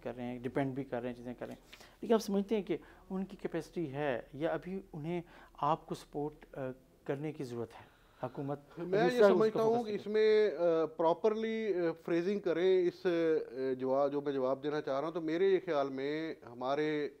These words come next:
Speaker 2: रिसर्च के लोगों को इंटरनेशनल इदारों में स्टडी के लिए जाना चाहिए,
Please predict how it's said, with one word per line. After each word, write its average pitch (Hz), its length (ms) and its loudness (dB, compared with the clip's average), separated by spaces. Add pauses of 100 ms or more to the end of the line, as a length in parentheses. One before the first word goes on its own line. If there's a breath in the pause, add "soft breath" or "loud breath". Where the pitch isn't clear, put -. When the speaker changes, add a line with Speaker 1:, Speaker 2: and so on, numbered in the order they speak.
Speaker 2:
रिसर्च 147 520 -8
के 165 100 -2
लोगों 135 280 -2
को 123 400 -6 (720 soft breath)
इंटरनेशनल 160 680 -2
इदारों 131 340 0
में 147 160 -4
स्टडी 135 380 -6
के 139 140 -10
लिए 135 220 -4
जाना 113 340 -6
चाहिए, 123 460 -8